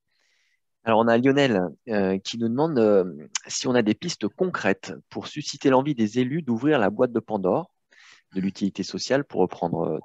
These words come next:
tes mots, Nathalie, euh, lorsqu'il y a des réticences côté élu, dans le cadre d'un projet de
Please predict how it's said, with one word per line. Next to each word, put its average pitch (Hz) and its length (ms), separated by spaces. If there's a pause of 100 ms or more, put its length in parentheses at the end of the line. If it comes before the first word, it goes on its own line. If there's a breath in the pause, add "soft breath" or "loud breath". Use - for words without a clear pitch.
tes 80 100
mots, 123 340 (320)
Nathalie, - 400 (500 loud breath)
euh, 90 160
lorsqu'il 117 260
y - 0
a 104 40
des 101 100
réticences 135 540
côté 120 420
élu, - 540 (480)
dans 87 140
le 92 40
cadre 120 300
d'un 87 140
projet 107 320
de 98 260